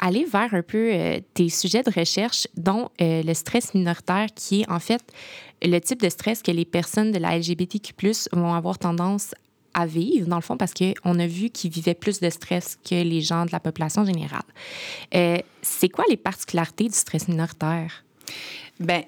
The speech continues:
Speaker 2: le stress minoritaire, tu sais, minoritaire, le mot le dit, c'est vraiment des groupes qui sont minorisés pour différentes raisons.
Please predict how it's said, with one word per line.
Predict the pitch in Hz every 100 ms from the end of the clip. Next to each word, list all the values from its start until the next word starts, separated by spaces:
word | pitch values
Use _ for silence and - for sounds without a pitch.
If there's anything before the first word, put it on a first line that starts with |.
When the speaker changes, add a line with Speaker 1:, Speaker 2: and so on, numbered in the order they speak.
| -
Speaker 2:
le | 185 180
stress | - 302 -
minoritaire, | 208 170 160 180 185 220 226
tu | 226
sais, | 233 196
minoritaire, | 185 190 180 175 220
le | 226
mot | 170 185 226
le | 214
dit, | 147 156 202 254
c'est | - - -
vraiment | 160 165 165 185
des | 196 160
groupes | 151 180 196
qui | -
sont | - 180
minorisés | 175 170 170 156 156 147 185
pour | 214 - - 156
différentes | 135 - 196 170 175 185
raisons. | - 143 151 147 175